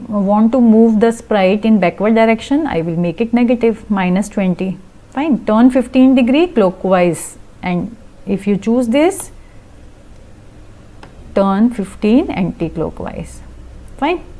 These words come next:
Now these two buttons you can see, green flag and red. What is the use of it? Green flag means to play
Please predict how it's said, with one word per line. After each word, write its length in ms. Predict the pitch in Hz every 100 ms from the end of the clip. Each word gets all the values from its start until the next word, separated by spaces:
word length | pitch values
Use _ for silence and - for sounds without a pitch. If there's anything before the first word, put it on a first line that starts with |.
| - - - - - - - - -
Now 480 | 202 208 202 233 311 - - - - - - - - - - - - - -
these 460 | 196 214 247 302
two 220 | 302 269 269
buttons 480 | 214 208 226 233
you 80 | 220
can 180 | 208 196
see, 320 | 190 170 - - -
green 320 | 165 196 214 226
flag 480 | 247 233 269 359 - - - -
and 280 | 202 269 190
red. 320 | 185 160 - - - - - - - - -
What 160 | 202 226
is 80 |
the 80 | 294
use 240 | 262 254 226
of 180 | 214
it? 240 | 175 139 - - - - - 185
Green 340 | 160 240 294
flag 380 | 311 294 285 277
means 460 | 247 285 440 - - -
to 100 | -
play 400 | 202 190 175 139